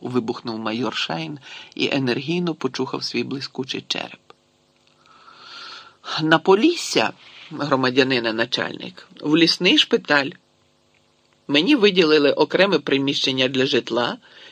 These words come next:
і окреме для шпиталю. Я там і оперував, і лікував. І не тільки бійців упа, а й німців, і червоних партизанів». А тобто,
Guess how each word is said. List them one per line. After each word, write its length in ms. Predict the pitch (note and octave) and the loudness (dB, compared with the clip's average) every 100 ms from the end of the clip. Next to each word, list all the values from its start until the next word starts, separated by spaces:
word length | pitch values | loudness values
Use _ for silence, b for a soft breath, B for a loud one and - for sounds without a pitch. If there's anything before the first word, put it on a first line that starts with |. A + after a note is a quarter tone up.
| B | B
і 120 | D3 | 6
окреме 420 | D3+ - G#3 D4+ G#3 | 6 6 2 2 2
для 180 | E3 | 2
шпиталю. 640 | A3+ - - C3 B2 C3+ - _ _ _ _ _ _ | 0 -2 -6 -4 -6 -8 -10 _ _ _ _ _ _
Я 280 | - C3 E3 | 0 6 6
там 280 | F#3 C4 D#3+ | 4 -2 -2
і 160 | C#3+ F3+ | 2 4
оперував, 760 | G3+ F#3 D3+ C#3 A#2 A#2 C#3+ - - | 4 4 2 2 2 0 -2 -6 -4
і 80 | F3 | 0
лікував. 640 | G#3+ F#3 D3+ B2 A#2+ C3+ _ _ _ _ _ B B B B | 0 2 0 0 -4 -6 _ _ _ _ _ B B B B
І 100 | E3 | 6
не 120 | F3+ | 6
тільки 320 | F#3 C4+ C#4+ | 4 0 2
бійців 480 | B3 C4+ B3+ C4 A#3+ | 4 4 2 0 2
упа, 380 | B3 - G#3+ G#3 _ | 0 0 -4 -4 _
а 120 | - D#3+ | 2 4
й 140 | D3 | 4
німців, 560 | D3+ D#3+ G3+ - A3+ - _ | 2 0 0 -4 -4 -8 _
і 120 | - D#3+ | -2 2
червоних 520 | E3 D3+ F#3+ G3 F#3 | 4 4 2 0 -2
партизанів». 760 | C#3 C3+ B2 A2+ A2 D#3+ G3 G#3 _ _ _ _ _ _ _ _ _ _ _ _ _ _ _ _ _ - | -4 -2 -4 0 0 -2 -8 -14 _ _ _ _ _ _ _ _ _ _ _ _ _ _ _ _ _ -2
А 100 | D3 | 0
тобто, 420 | C3+ D3+ C#3 D3+ | 4 4 6 4